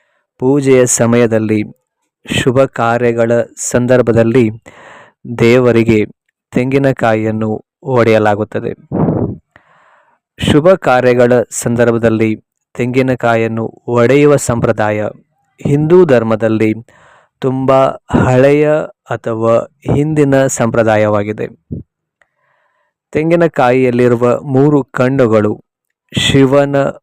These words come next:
ಮೂರು ಕಣ್ಣುಗಳನ್ನು ಸಂಕೇತಿಸುತ್ತವೆ. ಈ ಕಣ್ಣುಗಳು ವಿನಾಶ, ರೂಪಾಂತರ, ಆಧ್ಯಾತ್ಮಿಕ ಜ್ಞಾನೋದಯಕ್ಕೆ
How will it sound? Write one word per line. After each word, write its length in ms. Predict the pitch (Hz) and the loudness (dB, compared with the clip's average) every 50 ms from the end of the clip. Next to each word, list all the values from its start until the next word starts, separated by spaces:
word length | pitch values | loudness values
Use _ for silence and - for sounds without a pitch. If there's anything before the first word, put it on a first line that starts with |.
| _ _ - | _ _ -6
ಮೂರು 360 | 127 123 123 127 131 131 131 139 147 147 - | -2 0 2 2 4 2 2 0 -2 -6 -4
ಕಣ್ಣುಗಳನ್ನು 760 | - 120 120 123 123 123 120 120 117 113 113 110 110 113 110 113 - - - - | -4 -2 -2 -2 -2 0 0 2 2 2 0 -2 -4 -6 -8 -8 -10 -14 -12 -8
ಸಂಕೇತಿಸುತ್ತವೆ. 1040 | - - 117 120 120 117 - 120 117 113 117 113 - 120 - - 110 104 104 - - - _ _ - - - _ _ _ _ _ _ _ _ _ _ _ _ _ - | -6 -4 -4 -4 -4 -2 0 0 0 0 -2 -4 -6 -6 -6 -4 -6 -4 -4 -6 -8 -10 _ _ -12 -12 -12 _ _ _ _ _ _ _ _ _ _ _ _ _ 0
ಈ 140 | 156 165 196 196 | 2 4 4 2
ಕಣ್ಣುಗಳು 600 | - - 135 120 120 120 120 117 117 117 113 117 117 117 - - - 147 127 117 | 2 0 0 0 0 0 0 2 2 2 2 2 0 -2 -6 -10 -10 -6 -2 0
ವಿನಾಶ, 500 | 117 120 120 120 120 120 123 123 - - - 131 127 127 135 - _ _ _ _ _ _ - | 0 0 2 2 0 0 0 0 0 0 0 -2 -4 -8 -12 -20 _ _ _ _ _ _ -8
ರೂಪಾಂತರ, 800 | 127 120 120 117 117 - - 123 123 123 131 123 - 127 120 123 120 123 - _ _ _ _ _ _ _ _ _ _ _ - | -4 0 2 2 2 2 0 0 0 0 -2 -2 -2 0 0 0 0 -2 -4 _ _ _ _ _ _ _ _ _ _ _ -8
ಆಧ್ಯಾತ್ಮಿಕ 920 | - 123 123 120 117 117 120 127 131 131 135 131 - 156 147 143 135 - 147 143 147 - - - 147 | -4 -2 0 0 -2 -2 0 0 2 2 2 0 -2 -2 -2 -2 0 0 0 0 0 0 -4 -8 -10
ಜ್ಞಾನೋದಯಕ್ಕೆ 1080 | 131 127 120 113 113 117 117 120 123 127 131 120 113 107 110 110 110 - - - 135 | -6 -2 0 0 0 0 2 2 2 2 2 2 2 2 2 2 0 -2 -4 -6 -4